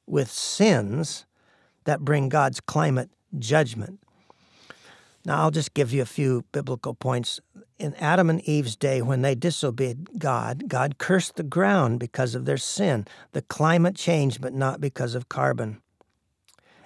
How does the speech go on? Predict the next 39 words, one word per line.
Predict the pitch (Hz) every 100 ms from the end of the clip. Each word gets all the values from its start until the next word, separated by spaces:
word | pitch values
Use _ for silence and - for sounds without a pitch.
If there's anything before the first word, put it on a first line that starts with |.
| -
It | 123
sinned, | - - 160 170 170 -
uh, |
it | 156 139 143
changed | - - 151 147
because | - 131 135 131
of | 123
the | 123
sin | 123 - 135 131
of | 127 123
Adam | 120 117 120
and | 117
Eve. | 117 113 104 - _ _ - - - - -
And | - 131
then | 180 208 202 - _ _ _ _ - _ _ _
the, | - 151 170
the | 190 151
world | 170 208 180
in | 151 147
Noah's | 185 180 110 -
time, | 117 107 - 131 _ _ _ -
you | 135
know, | 131
in | 131 131
Noah's | 160 147 135
day, | 143 143 135
the, | 135 127 -
from | - - 131
Adam | - 139 151 139 123 131
till | - 143
Noah, | 131 151 156 123
they | 127 127 127
were | 123 120
living | 113 127 180 160 123 139
approximately | - 123 170 - 156 165 - 143
nine | 131 143 147
hundred | 156 135 131 131
years | 170 175 113
or | 123 127